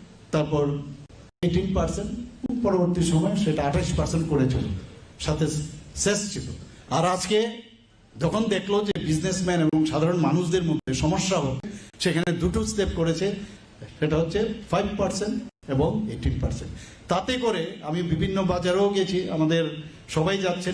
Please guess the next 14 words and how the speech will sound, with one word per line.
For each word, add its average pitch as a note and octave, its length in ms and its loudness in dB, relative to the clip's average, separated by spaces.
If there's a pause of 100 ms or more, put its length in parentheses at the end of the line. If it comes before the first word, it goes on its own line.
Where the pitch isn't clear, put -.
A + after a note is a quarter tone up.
এখানে E3 260 2
বিভিন্ন E3 220 4 (140)
জায়গায়, D#3 340 2 (500)
যে F3+ 80 2 (160)
মানুষ A#3 240 4 (140)
অত্যন্ত B3+ 260 0 (120)
খুশি, A3+ 240 0 (840)
দুধের A#3 280 4 (100)
দাম F3 160 0 (560)
এখন E3 140 2 (200)
জিরো F3+ 140 2 (100)
পার্সেন্ট F3 340 0
হয়ে C#3+ 180 4
গেছে। - 180 -4